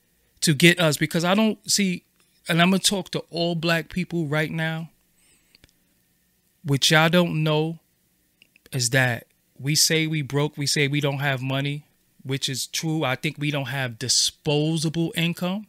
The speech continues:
meaning that we don't have the money to just waste, but we do, right?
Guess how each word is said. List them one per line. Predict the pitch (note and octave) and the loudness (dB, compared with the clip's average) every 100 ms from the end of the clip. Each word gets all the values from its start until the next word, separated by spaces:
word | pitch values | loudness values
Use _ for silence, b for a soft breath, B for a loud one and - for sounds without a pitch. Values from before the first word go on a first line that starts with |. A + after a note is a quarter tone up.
| _ | _
meaning | C#3+ D3+ D3+ | 0 2 2
that | C3 | 2
we | C3+ | 2
don't | D#3+ D3 | 0 0
have | C#3 D3+ C3 | 2 0 0
the | A#2+ | -2
money | B2+ D3+ D3+ D#3+ B B B | 0 2 0 -4 B B B
to | - | -2
just | A#2+ C#3 B2+ - b b b b b b _ _ _ _ _ _ _ _ _ _ _ | 0 2 2 0 b b b b b b _ _ _ _ _ _ _ _ _ _ _
waste, | C#3 C3 E3 F#3 A3 - - _ _ _ - | -10 4 8 8 6 0 -4 _ _ _ -10
but | C#3 E3 D#3 | 2 4 6
we | D#3+ C#3+ | 6 6
do, | B2+ A2 _ _ _ _ _ _ - _ | 2 -2 _ _ _ _ _ _ -20 _
right? | C3 B2 F3 | -2 0 0